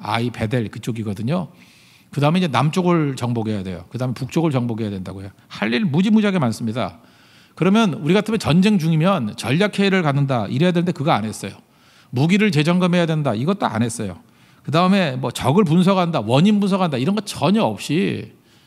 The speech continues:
제일 먼저 했던 일이 뭐냐면 하나님 앞에 예배 드리는 일을 했다는 것입니다. 가던 길 중단하고 무기를 내려놓고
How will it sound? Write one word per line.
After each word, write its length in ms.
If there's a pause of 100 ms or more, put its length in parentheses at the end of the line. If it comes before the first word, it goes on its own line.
(380)
제일 200
먼저 200
했던 240
일이 140
뭐냐면 640
하나님 340
앞에 260
예배 360
드리는 240
일을 240 (260)
했다는 300
것입니다. 480 (240)
가던 420
길 320
중단하고 800 (500)
무기를 400
내려놓고 680